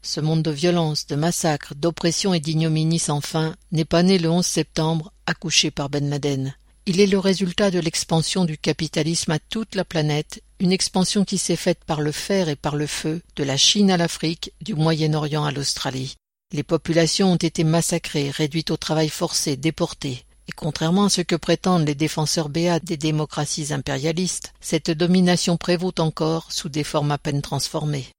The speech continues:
Comment qualifier autrement la situation d'une grande partie de l'Afrique, ravagée par les dictatures, les guerres civiles, les épidémies, mais où les mines fonctionnent sous la protection de gardes armés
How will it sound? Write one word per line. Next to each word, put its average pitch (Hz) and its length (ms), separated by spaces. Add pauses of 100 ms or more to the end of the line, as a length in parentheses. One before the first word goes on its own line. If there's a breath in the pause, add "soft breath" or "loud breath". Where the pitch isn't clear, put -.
(460)
Comment 220 240
qualifier 185 440
autrement 190 520
la 151 100
situation 165 500
d'une 160 180
grande 156 200
partie 156 300
de 151 80
l'Afrique, 165 600 (120)
ravagée 160 440
par 160 160
les 156 120
dictatures, 165 640
les 147 120
guerres 151 180
civiles, 180 440
les 151 200
épidémies, 170 580 (140)
mais 143 180
où 165 60
les 180 120
mines 196 280
fonctionnent 202 480
sous 185 120
la 156 120
protection 165 500
de 160 80
gardes 151 460
armés 165 400